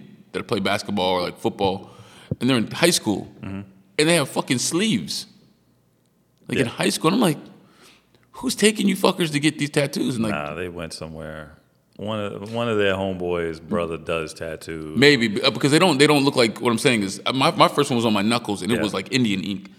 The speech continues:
Speaker 1: tat-, like it, like that.
Speaker 2: Yeah, yeah.
Speaker 1: But these tattoos on these, these kids don't, they look like someone somewhere.
Speaker 2: No, yeah, I mean, it's, it's nothing for these motherfuckers these days to buy a tat-, you know, it's not like you need to be a certain age to buy a tattoo
Speaker 1: Oh,
Speaker 2: gun.
Speaker 1: yeah, nah, Amazon
Speaker 2: Watch
Speaker 1: sells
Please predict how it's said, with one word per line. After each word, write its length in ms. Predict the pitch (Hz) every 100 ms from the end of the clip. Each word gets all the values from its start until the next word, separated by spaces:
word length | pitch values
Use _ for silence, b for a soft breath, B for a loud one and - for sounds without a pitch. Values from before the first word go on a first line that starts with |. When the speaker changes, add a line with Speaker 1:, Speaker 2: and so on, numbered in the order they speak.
| -
Speaker 1:
tat-, 220 | - -
like 200 | 90 107
it, 280 | 107 - -
like 180 | - 104
that. 300 | 123 131 -
Speaker 2:
Yeah, 120 | 92 76
yeah. 40 | 69 B B
Speaker 1:
But 160 | 113 101
these 180 | 156 151
tattoos 320 | 135 127 120
on 100 | 113
these, 200 | 107 101
these 280 | - 113 104
kids 220 | 175 160
don't, 200 | 110 110
they 80 | 117
look 160 | 127
like 420 | 113 110 - - - _ _ _ _ _ _ -
someone 340 | - 143 113
somewhere. 540 | - 139 165 107 104 107 - _
Speaker 2:
No, 240 | 85 117 85
yeah, 200 | 101 110
I 80 |
mean, 400 | 85 82 76 80 - _ - - _ _ _ _ _ _ _ _ _ _ _ 233
it's, 200 | - -
it's 200 | 87 90
nothing 340 | 107 180 92
for 120 | 85
these 160 | 87 85
motherfuckers 440 | 87 90 90 82
these 200 | 90 139
days 240 | 92 82 80
to 80 | 73
buy 300 | 76 85 87
a 100 | 85
tat-, 320 | - 85 80
you 60 | 98
know, 120 | 76
it's 120 | 95
not 100 | 104
like 140 | 85 82
you 80 |
need 140 | 82 82
to 60 |
be 80 | 82
a 40 | 78
certain 240 | 87 85
age 160 | 85 82
to 60 |
buy 140 | 80 73
a 40 |
tattoo 320 | - 76 101
Speaker 1:
Oh, 40 | 95
Speaker 2:
gun. 160 | 82
Speaker 1:
yeah, 160 | 92 92
nah, 100 | 87
Amazon 320 | 85 107 90
Speaker 2:
Watch 160 | 98 -
Speaker 1:
sells 120 | 90